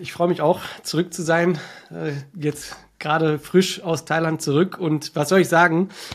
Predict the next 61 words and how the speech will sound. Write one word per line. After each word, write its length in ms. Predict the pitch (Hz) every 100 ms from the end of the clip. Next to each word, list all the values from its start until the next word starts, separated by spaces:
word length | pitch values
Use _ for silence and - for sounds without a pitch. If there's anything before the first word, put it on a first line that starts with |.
| -
Wir 140 | 139
hatten 120 | 185
es 100 | 180
hier 100 | 190
schon 140 | 175 180
auf 80 | 165
dem 140 | 160
Kanal. 460 | 156 147 160 190 190
Ihr 80 | 165
da 100 | 156
draußen 480 | 151 170 170 170 165 - -
hattet 320 | 160 175 170
den 240 | 156 -
besten 340 | 170 190 - 175
Prognoseindikator 960 | 160 156 165 165 160 147 151 156 -
aller 240 | 147 165 -
Zeiten 320 | - 180 135
hier 240 | - 202
vor 160 | 208 165
euch 180 | 190 143
sitzen. 400 | 180 - 196 185 -
<laughs> 180 | 196 -
Denn 180 | 156 151
wirklich, 360 | 175 196 185
es 140 | 180 135
ist 160 | 185
genauso 380 | - 151 175 175
gekommen, 400 | 170 - 170 165
wie 40 | 156
ich 80 |
es 40 | 139
vermutet 480 | 147 160 208 208 170
hatte. 340 | 170 180 170 - - _ _
In 200 | 185 220
dem 120 | 196
Moment, 300 | 175 165 170
in 80 | 170
dem 160 | 151 160
ich 100 | 139
im 80 | 147
Flieger 360 | 175 202 185
saß, 480 | 143 151 156 - -
kam 240 | 151 175
dann 100 | 165
der 140 | 147 156
E 80 | 151
T 120 | 156
F 200 | 131 127
raus. 260 | 151 190
Ich 100 | -
hab 300 | 151 - -
Gott 160 | - 151
sei 80 | 180
Dank 220 | 147 131
W 80 | 151
lan 160 | 190
gehabt, 240 | 160 156 156
hab 120 | -
alles 220 | 160 180
live 180 | 151 165
verfolgt. 540 | 170 143 160 208 254